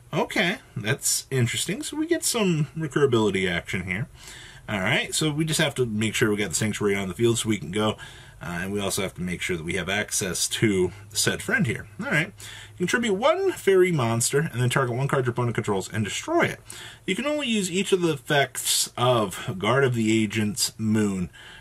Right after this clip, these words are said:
once per turn. Anybody else feel like this should have been a Link one?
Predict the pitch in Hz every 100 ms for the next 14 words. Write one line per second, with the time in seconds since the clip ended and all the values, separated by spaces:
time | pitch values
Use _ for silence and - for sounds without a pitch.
0 | - 85 95 98 - 95 85 87 73 -
1 | - 254 381 370 - 370 339 320 339 339
2 | 311 262 294 254 247 262